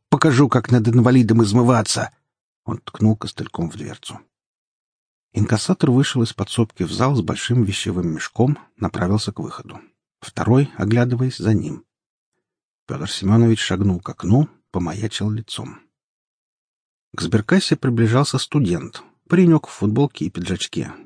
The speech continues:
типично учащийся. Крюк крепко впечатал костыль в дверцу машины так, что железо прогнулось.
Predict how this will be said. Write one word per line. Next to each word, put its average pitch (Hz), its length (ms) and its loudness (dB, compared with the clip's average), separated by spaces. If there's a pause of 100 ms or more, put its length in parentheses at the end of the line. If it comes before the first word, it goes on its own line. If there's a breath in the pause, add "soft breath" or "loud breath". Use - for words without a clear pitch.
типично - 460 -2
учащийся. - 600 -10 (840)
Крюк 117 400 0
крепко 113 360 0
впечатал - 480 -4
костыль - 400 -6
в 80 80 -10
дверцу 92 360 -6
машины 107 420 2 (100)
так, 107 140 -2
что - 180 -8
железо 107 380 0
прогнулось. - 520 -8